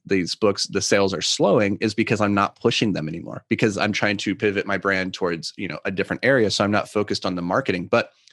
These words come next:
if I was to turn that marketing engine back on, there'd be nothing stopping it from making sales again, 'cause the stories are timeless. They're not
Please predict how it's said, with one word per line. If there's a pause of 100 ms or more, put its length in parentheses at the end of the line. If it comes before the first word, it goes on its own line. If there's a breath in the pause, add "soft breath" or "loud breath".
(100)
if
I
was
to
turn
that
marketing
engine
back
on, (640)
there'd
be
nothing
stopping
it
from
making
sales
again,
'cause
the
stories
are
timeless.
They're
not